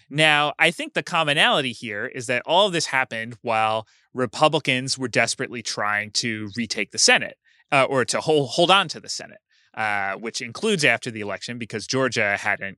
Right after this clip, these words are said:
yet voted. So, uh, the argument here is that Republicans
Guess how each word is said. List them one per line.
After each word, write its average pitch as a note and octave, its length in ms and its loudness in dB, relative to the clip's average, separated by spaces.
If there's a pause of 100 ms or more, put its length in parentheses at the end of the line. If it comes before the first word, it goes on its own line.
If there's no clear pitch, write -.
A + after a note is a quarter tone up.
yet G2 280 -6
voted. C3 440 0 (220)
So, C3 640 4 (280)
uh, C3+ 120 2
the F3+ 180 8
argument E3 340 4
here A#3 240 4
is D3 120 2
that C3+ 200 2
Republicans C3+ 1080 0